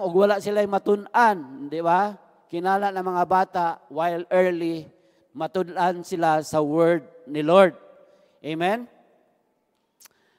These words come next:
Second, God's word is important because it will make you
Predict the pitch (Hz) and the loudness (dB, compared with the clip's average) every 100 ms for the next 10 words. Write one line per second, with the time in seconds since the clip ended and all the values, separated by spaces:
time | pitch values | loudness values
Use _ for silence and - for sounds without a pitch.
0 | _ - - 240 240 220 170 123 - _ | _ -12 -2 0 4 4 4 -4 -20 _
1 | _ _ _ _ _ _ _ _ - 202 | _ _ _ _ _ _ _ _ 0 0
2 | 208 190 220 214 196 202 208 226 226 233 | 0 2 2 2 0 -2 2 2 2 -2
3 | 240 175 180 190 190 190 190 185 175 175 | -2 -6 -2 -2 -2 -6 -4 -2 -2 -4
4 | 185 185 175 175 170 156 | -4 -6 -6 -4 -4 -6